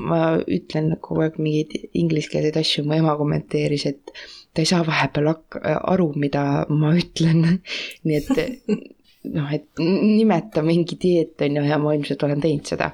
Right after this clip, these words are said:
Speaker 2: Mhm.
Speaker 1: Et, äh, et, äh, noh, ma tegin kõike ja see ei muutnud mitte midagi. Ma sain võib-olla mingi kaks kilo alla.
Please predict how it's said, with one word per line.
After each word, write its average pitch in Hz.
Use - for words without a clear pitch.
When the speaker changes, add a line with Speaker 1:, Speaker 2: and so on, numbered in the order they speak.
Speaker 2:
Mhm. 202
Speaker 1:
Et, -
äh, 156
et, -
äh, 170
noh, 147
ma 165
tegin 180
kõike -
ja 156
see 156
ei 156
muutnud 165
mitte 156
midagi. 156
Ma 156
sain 156
võib-olla 151
mingi 147
kaks -
kilo 165
alla. -